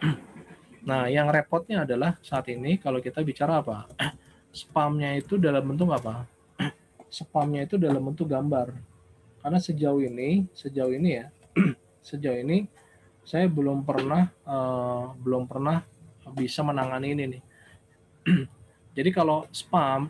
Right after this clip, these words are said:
itu biasanya cara kerjanya dia, eh, anti spam ya, anti spam atau kayak model antivirus, tapi ini khusus anti spam yang mem-, menahan kalau ada spam. <clears throat> Dia menahan biasanya dari kategori ini, dari from satu,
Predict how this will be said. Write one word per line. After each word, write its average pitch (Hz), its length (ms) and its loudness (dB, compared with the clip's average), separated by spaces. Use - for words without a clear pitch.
itu 196 240 0
biasanya 165 720 4
cara 143 240 2
kerjanya 139 560 0
dia, 170 400 2
eh, 135 400 -8
anti 143 160 -4
spam 143 320 -2
ya, - 160 -12
anti 127 320 -8
spam 113 400 -10
atau 143 240 2
kayak 127 160 -8
model 123 240 -2
antivirus, 127 560 0
tapi 127 240 -4
ini 151 80 -2
khusus - 320 -6
anti 123 240 -14
spam 120 320 -4
yang 123 160 -2
mem-, 117 320 -8
menahan 127 400 -4
kalau 123 240 -4
ada 120 80 -4
spam. 135 400 -4
<clears throat> - 640 -2
Dia 165 80 6
menahan 160 400 4
biasanya 165 480 4
dari 135 320 2
kategori 147 400 0
ini, 131 160 0
dari 135 240 2
from 139 400 0
satu, 127 400 -6